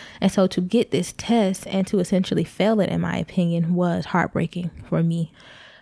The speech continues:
because I have been doing so much work. And my therapist, though, does not feel like this was a failed test <laughs> because I learned something, you know, and the Randy two, three years ago would never have switched providers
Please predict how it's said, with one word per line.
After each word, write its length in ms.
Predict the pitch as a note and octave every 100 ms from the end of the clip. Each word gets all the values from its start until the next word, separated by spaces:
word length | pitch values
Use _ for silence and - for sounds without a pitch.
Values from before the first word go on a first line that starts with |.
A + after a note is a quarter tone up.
| _
because 600 | F#3+ E3+ F3+ F3+ D#3+ D#3+
I 60 | -
have 140 | F3+
been 100 | F3+
doing 220 | F3+ E3 E3
so 360 | - - F3+
much 220 | F3 E3
work. 340 | D#3+ E3+ E3 -
And 140 | F3 E3+
my 140 | D#3+ -
therapist, 580 | A#3+ E4+ F4 G3+ F3 -
though, 200 | - D#3+
does 160 | G3 G3
not 180 | G#3
feel 160 | - A4
like 100 | F#4+
this 160 | G3+ -
was 100 | D#3+
a 60 |
failed 380 | - F3 D3+ D#3
test 540 | - E3 G3 - - - - - -
<laughs> 360 | - - - -
because 220 | A#3 G#3+
I 100 | G3
learned 380 | F#3+ G3 G#3+ G3
something, 400 | E3 E3+ - F3+
you 80 |
know, 360 | F3 E3+ F3 F#3
and 240 | - E3+ E3+
the 80 | F3
Randy 440 | F3+ F#3 F#3+ F3+
two, 260 | - - G#3
three 180 | G3
years 220 | F#3 F#3+ F#3+
ago 220 | F#3 F3+
would 240 | F3+ F3
never 420 | F#3 F#3 F#3 F#3+
have 520 | F#3 F3+ F3 F#3 F3 -
switched 260 | - -
providers 720 | - F3 E3 E3 F3 F3 -